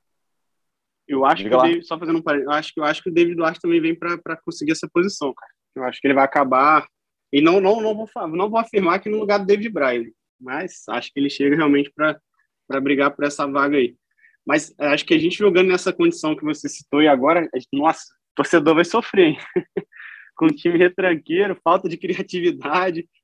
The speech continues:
Speaker 1: vai ser complicado, hein? Vai ter que ficar jogando pra essa bola de contra-ataque aí, co-, torcer pra alguém sair em velocidade, Luiz Henrique.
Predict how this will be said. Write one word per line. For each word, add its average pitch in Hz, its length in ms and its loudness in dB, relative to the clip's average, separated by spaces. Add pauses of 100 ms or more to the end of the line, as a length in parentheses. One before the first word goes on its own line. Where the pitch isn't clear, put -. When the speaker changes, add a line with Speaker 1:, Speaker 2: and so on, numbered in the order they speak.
(120)
Speaker 1:
vai 143 100 -10
ser 156 140 -4
complicado, 180 640 0
hein? 147 120 -2
Vai 156 100 -4
ter 175 100 -4
que 165 60 -6
ficar 180 200 -2
jogando 190 340 0
pra 208 140 -8
essa 202 200 -4
bola 185 260 -2
de 202 80 -14
contra-ataque 190 720 -4
aí, 196 200 -2
co-, 170 260 -8
torcer 165 340 -4
pra 185 100 0
alguém 175 200 0
sair 165 240 -2
em 165 40 -4
velocidade, 170 640 2
Luiz 165 180 -4
Henrique. 156 300 -8